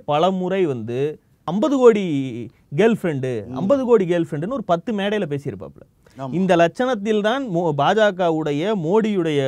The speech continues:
Speaker 1: கூறுபாடே இருக்கிறது. இன்றைக்கு "எங்க அம்மாவுக்கு நூறு வயசாச்சு,
Speaker 2: ம்.
Speaker 1: அவங்கள திட்டிட்டாங்க,
Speaker 2: ம்.
Speaker 1: அதனால ஓட்டு போடுங்க." நாட்டுல இதுவா பிரச்சனை?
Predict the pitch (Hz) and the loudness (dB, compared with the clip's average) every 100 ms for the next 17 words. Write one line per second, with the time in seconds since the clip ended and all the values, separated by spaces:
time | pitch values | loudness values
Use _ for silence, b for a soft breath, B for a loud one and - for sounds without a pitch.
0 | 120 - 214 202 160 156 151 110 98 95 | -2 -4 -2 0 0 0 0 -2 -6 -8
1 | 156 185 170 220 254 b b 165 220 220 | -4 -4 -4 -6 -10 b b -2 0 0
2 | 220 202 180 190 180 156 143 117 123 120 | 0 -2 -2 0 2 0 -2 -4 -6 -6
3 | 107 135 135 117 98 147 220 214 175 165 | -6 -10 -10 -12 -6 -2 0 0 -2 -4
4 | 151 180 151 120 117 98 - 131 127 113 | -4 -2 0 -2 -6 -8 -10 -14 -14 -14
5 | 98 - 180 220 220 175 170 160 131 120 | -14 -2 2 4 4 4 2 0 -2 -4
6 | 113 101 - - _ _ - 180 196 160 | -6 -8 -12 -20 _ _ -6 -2 0 2
7 | 180 170 151 143 196 | 2 2 -2 -4 -6